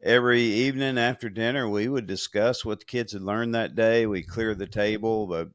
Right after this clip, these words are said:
a game night would break out." And, um, he said, and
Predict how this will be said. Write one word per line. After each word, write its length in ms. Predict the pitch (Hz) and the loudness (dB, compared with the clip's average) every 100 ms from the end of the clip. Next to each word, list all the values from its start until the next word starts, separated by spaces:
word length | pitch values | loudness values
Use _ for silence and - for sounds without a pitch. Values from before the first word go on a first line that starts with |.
| _ | _
a 100 | 80 82 | -8 -4
game 380 | 98 104 110 | -2 0 -2
night 340 | 104 101 107 - | 0 0 0 -4
would 200 | 95 85 | -10 -2
break 320 | 98 101 - | 0 0 -2
out." 400 | 90 90 87 - - - | -2 0 -2 -4 -18 -10
And, 300 | 92 92 92 | -8 -6 -6
um, 400 | 92 90 87 82 _ _ _ _ _ _ | -6 -4 -6 -10 _ _ _ _ _ _
he 120 | 92 | -10
said, 480 | - 110 101 98 85 _ _ | -6 0 2 2 -4 _ _
and 400 | 87 95 95 | -8 -8 -8